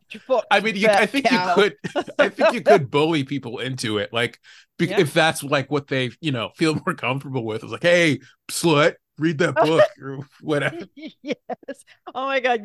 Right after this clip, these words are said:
Speaker 1: yes. Like, I gotta speak to my <laughs> people. <laughs> Maybe I should either start the show or end the show with a,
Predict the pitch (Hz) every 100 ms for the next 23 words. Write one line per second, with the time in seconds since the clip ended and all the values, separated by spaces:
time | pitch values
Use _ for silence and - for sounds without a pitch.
0 | 190 202 196 208 - - _ 285 - 202
1 | - 226 202 170 - 185 - 165 180 -
2 | 349 - _ 359 - - - - - _
3 | _ 247 - 233 - - 233 - _ _
4 | 196 214 240 311 285 - 214 208 - -
5 | - 170 185 220 - 208 180 - 170 165
6 | - 170 160 160